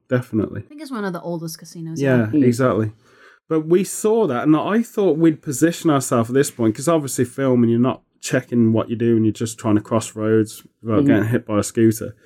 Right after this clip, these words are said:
Speaker 1: But round the alleyway, we were really close to this place.
Speaker 3: Yeah.
Speaker 1: So at no given point, because Macau is quite a condensed, very condensed, but small area,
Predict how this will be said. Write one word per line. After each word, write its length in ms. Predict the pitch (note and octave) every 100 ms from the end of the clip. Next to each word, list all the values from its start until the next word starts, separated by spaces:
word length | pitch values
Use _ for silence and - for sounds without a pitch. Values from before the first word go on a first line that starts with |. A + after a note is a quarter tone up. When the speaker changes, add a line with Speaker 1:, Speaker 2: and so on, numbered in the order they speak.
| - _ _ _ _ -
Speaker 1:
But 140 | D3+
round 440 | C#3 E3+ G#3 G#3 D3+
the 100 | C#3
alleyway, 420 | F#3 F#3+ A#2+ A2+
we 180 | C#3 D#3+
were 120 | D#3
really 260 | C3 C3+ B2
close 320 | D#3+ G#3 A#3+
to 60 | A3
this 80 | -
place. 400 | - - - -
Speaker 3:
Yeah. 140 | D#3 G3
Speaker 1:
So 320 | G#3+ D#3+ C#3
at 260 | D3 - C#3+
no 340 | D3+ E3 F#3
given 320 | F#3 F3+ F3
point, 400 | D#3 - E3+ A2 A#2+
because 220 | C3 B2
Macau 440 | C#3+ C#3+ E3 D#3
is 100 | C#3
quite 260 | - - A2+
a 100 | G#2+
condensed, 720 | A2+ - C#3 A#2+ C3 D3 D#3 -
very 340 | A#2+ D3 D#3+
condensed, 520 | - A2+ G#2+ A2 -
but 120 | G#2 F2
small 440 | - C3+ B2+ A#2+
area, 460 | B2+ B2 F#2+ -